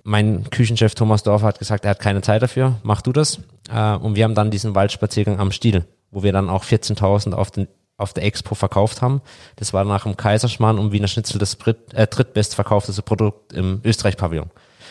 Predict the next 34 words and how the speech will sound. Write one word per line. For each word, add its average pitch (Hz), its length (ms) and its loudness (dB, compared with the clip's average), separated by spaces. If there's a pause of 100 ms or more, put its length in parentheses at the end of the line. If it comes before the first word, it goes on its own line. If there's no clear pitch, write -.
(160)
Was 104 240 0
für 123 80 0
uns 127 240 2
natürlich 113 420 -2 (220)
extrem 117 440 0
großwadi-, 127 800 2
großartig 131 720 2
war, 123 220 4
aber 107 160 2
sehr 101 220 0
zeitaufwendig, 95 720 -2
weil 92 300 -2 (400)
Marco 101 340 2
und 107 80 2
ich 107 160 0
sind 104 180 0
nach 98 340 0
Mittwoch 113 380 0
bis - 380 -6
Sonntag 104 300 0
gearbeitet, 117 520 0
Sonntagabend 104 480 0
um 104 120 -4
zehn 101 180 -2
ins 104 120 -2
Auto 117 220 0
gesessen, 113 440 -2
achthundert 107 420 0
Kilometer 98 380 -2
hergefahren, 117 580 0 (140)
Montagmorgen 104 640 0
um 101 100 0
sechs - 340 -2
aufgestanden, 120 840 0